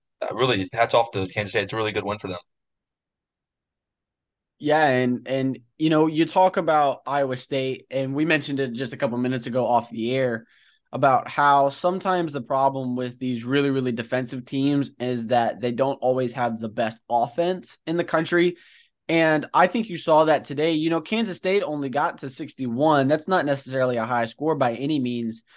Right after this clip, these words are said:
Speaker 2: But when you can't put up more than sixty points,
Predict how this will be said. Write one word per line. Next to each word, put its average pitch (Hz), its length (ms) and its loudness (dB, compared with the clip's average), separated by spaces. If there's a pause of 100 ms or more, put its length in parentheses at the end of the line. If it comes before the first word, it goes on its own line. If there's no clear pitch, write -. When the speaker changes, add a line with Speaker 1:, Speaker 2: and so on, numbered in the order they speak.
(380)
Speaker 2:
But 160 180 2
when 175 180 4
you 190 120 -2
can't 240 260 -2
put 208 160 2
up 156 140 6
more 160 120 -2
than 139 160 -4
sixty 139 420 -6
points, 147 440 0